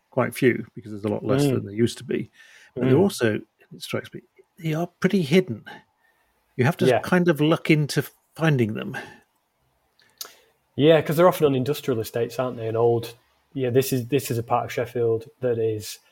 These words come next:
Speaker 2: becoming student apartments, like every, <laughs> like a lot of cities, b-, because the old buildings that used to make something have, have gone to pot. And this is, this is, like, dilapidated buildings all around them, and then just, just them still clinging on, and it's still got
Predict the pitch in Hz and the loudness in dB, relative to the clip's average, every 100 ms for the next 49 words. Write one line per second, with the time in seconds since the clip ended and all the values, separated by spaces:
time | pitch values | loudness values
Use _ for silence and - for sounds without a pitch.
0 | _ _ _ _ _ _ _ 151 139 123 | _ _ _ _ _ _ _ -6 -4 -4
1 | 123 131 - 156 131 123 123 123 107 120 | -4 -2 4 4 4 2 0 -2 -4 -10
2 | 107 - - 143 123 117 113 107 110 117 | -16 -16 -4 -2 0 -2 -4 -4 -8 -10
3 | - 101 104 101 104 113 - - 117 127 | -10 -10 -8 -6 -4 -4 -6 -6 -4 -4
4 | 127 - 113 - 110 - - - _ 170 | -4 -6 -10 -10 -12 -12 -20 -20 _ -6
5 | 160 160 185 160 147 143 127 135 123 127 | -2 2 4 6 6 6 4 2 2 -2
6 | 123 127 127 127 - 120 117 - 117 120 | -2 -4 -2 -4 -6 -8 -8 -10 -10 -8
7 | 113 113 - _ _ _ _ 113 120 113 | -6 -6 -8 _ _ _ _ -8 -6 -6
8 | 104 127 117 117 123 131 117 - - _ | -2 0 0 -2 -2 -4 -6 -10 -20 _
9 | 127 123 123 139 127 120 120 113 117 120 | 0 0 4 4 4 4 2 2 0 0
10 | 117 113 113 110 107 127 123 104 104 104 | 0 0 -2 0 2 2 2 -2 -8 -10
11 | 107 107 - - _ - 104 123 117 110 | -8 -8 -8 -14 _ -14 -6 -4 -4 -4
12 | - 110 - 117 110 113 110 104 107 - | -4 -4 -2 -2 -2 -2 -4 -8 -14 -4
13 | 120 113 | -2 -2